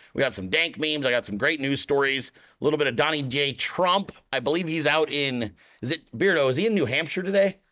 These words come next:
Yeah, so he's in New Hampshire today. He's got a middle of the afternoon on a Tuesday rally, which is fucking cool. And, uh, I don't have any footage of that. I might have one clip. Um, I don't know if I grabbed it, but it's okay. You, you guys take my word for it. He's got a rally going on. People are excited.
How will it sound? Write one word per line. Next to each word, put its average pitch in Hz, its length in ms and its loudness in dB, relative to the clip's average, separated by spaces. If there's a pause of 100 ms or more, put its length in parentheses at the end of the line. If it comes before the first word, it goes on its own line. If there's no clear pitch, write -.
(420)
Yeah, 139 220 2
so 131 200 2
he's 147 160 0
in 160 120 0
New 151 80 0
Hampshire 180 380 -2
today. 180 200 0
He's 135 140 0
got 143 160 0
a 113 160 2
middle 202 340 6
of 185 80 2
the 170 100 2
afternoon 165 440 0
on 147 80 2
a 127 60 2
Tuesday 147 360 0
rally, 143 400 2
which 123 160 -4
is 107 140 -6
fucking 98 380 -4
cool. 151 380 2 (440)
And, 127 360 0
uh, 120 200 2
I 139 80 4
don't 175 120 2
have 190 100 0
any 160 100 -2
footage 160 320 -2
of 156 60 2
that. 151 140 0
I 147 40 0
might 190 180 0
have 226 140 0
one 143 240 0
clip. 85 320 -4 (380)
Um, 120 220 0
I 135 80 0
don't 156 120 2
know 156 40 4
if - 60 -2
I 117 80 2
grabbed 95 280 -4
it, 78 100 -10
but 139 180 2
it's 156 140 0
okay. 101 240 -2
You, 123 160 -6 (100)
you 147 140 -4
guys 147 220 0
take 143 160 -2
my 117 80 2
word 110 200 0
for 110 140 2
it. 107 100 -4
He's 123 160 -6
got 139 160 0
a - 20 2
rally 117 260 2
going 113 180 0
on. 113 180 -2
People 107 240 -4
are - 20 -2
excited. 95 300 -4